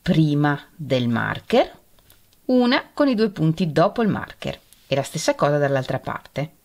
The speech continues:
i due punti prima del marker e i due punti dopo il marker. Le diminuzioni le facciamo solo sul dritto del lavoro.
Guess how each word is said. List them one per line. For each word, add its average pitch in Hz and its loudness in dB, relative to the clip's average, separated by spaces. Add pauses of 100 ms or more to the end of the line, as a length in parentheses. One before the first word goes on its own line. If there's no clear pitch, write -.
i 139 -6
due 135 -2
punti 143 -4
prima 135 -2
del 156 0
marker 233 0 (480)
e 147 0
i 147 0
due 208 0
punti 135 -4
dopo 175 0
il 127 -2
marker. - -10 (1120)
Le 226 2
diminuzioni 233 2
le 214 0
facciamo 170 0
solo 277 2
sul 277 0
dritto 147 -2
del 151 0
lavoro. 135 -4